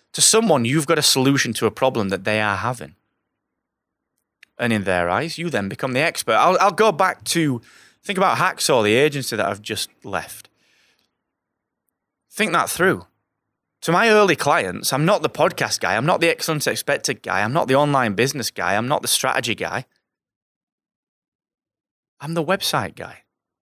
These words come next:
The guy that built the website for them ten years ago. And if anything breaks on it, I still get a call on my mobile. So I'm the web expert to them.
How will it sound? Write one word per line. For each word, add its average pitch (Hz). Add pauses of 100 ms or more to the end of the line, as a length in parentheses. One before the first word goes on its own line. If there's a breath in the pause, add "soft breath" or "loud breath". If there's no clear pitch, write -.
(140)
The 131
guy 170
that 127
built 156
the 127
website 143
for -
them 104
ten 110
years 139
ago. 90
And 95
if 127
anything 139
breaks 120
on 92
it, 113
I 110
still 135
get 131
a -
call 143
on 113
my 98
mobile. 104 (2500)
So 147
I'm 165 (140)
the -
web 160
expert -
to 95
them. 87